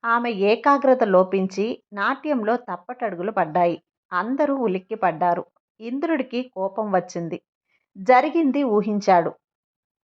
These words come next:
"చిత్రరేఖ, ఏమా పరధ్యానం? ఒక మృగం పట్ల ఆసక్తి వల్ల నృత్యంలో రసభంగం కలిగించావు.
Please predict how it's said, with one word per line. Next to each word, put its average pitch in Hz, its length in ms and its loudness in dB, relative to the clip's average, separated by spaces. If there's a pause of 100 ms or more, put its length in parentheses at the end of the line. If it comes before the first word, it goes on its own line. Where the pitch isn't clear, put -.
(260)
"చిత్రరేఖ, 294 800 4 (400)
ఏమా 240 360 0
పరధ్యానం? 208 840 2 (300)
ఒక 208 180 -4
మృగం 208 460 2
పట్ల 226 520 0
ఆసక్తి 208 480 0
వల్ల 202 440 2 (240)
నృత్యంలో 214 680 0
రసభంగం 233 760 0
కలిగించావు. 180 680 -2